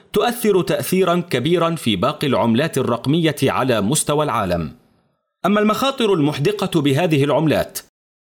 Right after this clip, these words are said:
فهي ناتجة عن عدم استقرار أسعارها الخاصة في الأسواق، ويمكن القول إنها تشكو من تذبذب مستمر يجعلها في حالة من الارتفاع والانخفاض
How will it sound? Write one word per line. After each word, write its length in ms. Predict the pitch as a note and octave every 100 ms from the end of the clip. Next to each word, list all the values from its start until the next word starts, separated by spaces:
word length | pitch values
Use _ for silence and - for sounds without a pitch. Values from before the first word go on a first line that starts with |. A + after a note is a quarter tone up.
| -
فهي 200 | B2+ D#3+
ناتجة 640 | E3 G3 G#3 G3 G#3 G#3
عن 200 | G#2 A#2
عدم 360 | F2 A2 D3 D3+
استقرار 580 | C#3+ D3+ - D3+ F3+ D#3
أسعارها 580 | D3+ - B2+ F3+ F#3 C#3+
الخاصة 480 | C3 - E3+ - E3
في 220 | - -
الأسواق، 640 | D3 C#3+ E3+ F3+ - - - _ _ -
ويمكن 420 | G2+ D3 D#3 C#3
القول 540 | A#2 - F#3 C#3+ A2+ - - _ _ A#3+
إنها 200 | B3 A#3
تشكو 400 | B3+ C4 - G#3+
من 180 | F3 D3
تذبذب 460 | C#3+ F#3+ D#3+ D#3+
مستمر 600 | E3 B2 A#2 C#3 C3+ D#3+
يجعلها 720 | F3 E3 G2 F#2 C#3 D3+ C3
في 200 | C#3 A#2+
حالة 500 | - C3 D3+ C#3+ D#3+
من 300 | D3 G#2 A#2+
الارتفاع 600 | A2+ G#2 - A#2 D3 D#3+ D#3
والانخفاض 1000 | C#3 C#3 F3 D#3+ E3+ - A2+ F#2 D#2